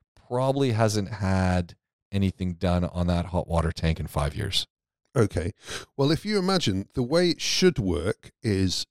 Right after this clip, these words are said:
Speaker 2: um, when the hot water tank fails, which should be between three and five years, that's the standard kind of timing you
Speaker 1: Yeah,
Speaker 2: get out
Speaker 1: so
Speaker 2: of a, um, a
Speaker 1: I
Speaker 2: hot
Speaker 1: might,
Speaker 2: water tank.
Speaker 1: I might be at the getting ready to fail time.
Speaker 2: Yeah.
Speaker 1: <laughs>
Speaker 2: Then, at that moment when it fails, anyone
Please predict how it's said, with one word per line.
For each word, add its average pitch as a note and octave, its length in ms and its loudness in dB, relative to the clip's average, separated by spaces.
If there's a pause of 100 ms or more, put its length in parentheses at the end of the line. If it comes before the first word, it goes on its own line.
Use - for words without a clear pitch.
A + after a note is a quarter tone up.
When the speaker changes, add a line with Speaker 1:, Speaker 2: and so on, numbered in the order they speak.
(160)
Speaker 2:
um, G2+ 360 2
when D3 320 0
the C3 440 2
hot - 300 -4
water A#2+ 360 0
tank G#2+ 500 -2 (280)
fails, A#2+ 640 -4
which A2+ 180 -4
should - 400 0
be F#2 160 -4
between G2+ 340 0
three G#2 200 0
and F#2+ 120 -2
five G2 280 -2
years, F2 220 -4
that's - 180 -4
the A2 60 -2
standard F#2+ 380 0
kind G2+ 160 -4
of F#2 60 -4
timing F#2+ 340 2
you E2+ 80 4
Speaker 1:
Yeah, D2+ 60 2
Speaker 2:
get F2 140 0
out F2+ 100 2
Speaker 1:
so F2 140 4
Speaker 2:
of F2 100 0 (400)
a, F#2+ 140 2
um, F#2+ 180 -4
a G#2+ 60 -4
Speaker 1:
I - 20 -8
Speaker 2:
hot G#2 140 2
Speaker 1:
might, F#2+ 120 4
Speaker 2:
water A2 160 0
tank. F2+ 220 -2
Speaker 1:
I F#2+ 40 2
might F#2 220 0
be F2 140 0
at E2 160 0
the D#2+ 260 0 (220)
getting F2+ 220 0
ready E2 160 0
to - 80 -12
fail E2+ 240 0
time. D2 280 -2
Speaker 2:
Yeah. C3+ 240 2 (140)
Speaker 1:
<laughs> - 140 -20
Speaker 2:
Then, A#2+ 520 2 (100)
at A#2+ 200 0
that - 200 0
moment B2 300 2
when A2 100 0
it - 120 -6
fails, G2+ 480 -2 (400)
anyone G2 720 0